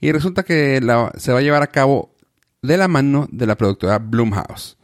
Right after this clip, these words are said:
que es la que está ambientándose en muchas de las películas,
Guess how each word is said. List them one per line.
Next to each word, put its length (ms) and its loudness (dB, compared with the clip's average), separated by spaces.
que 200 0
es 100 0
la 80 -2
que 80 -6
está 160 0
ambientándose 520 -2
en 100 0
muchas 240 0
de 80 2
las 260 -6
películas, 960 -4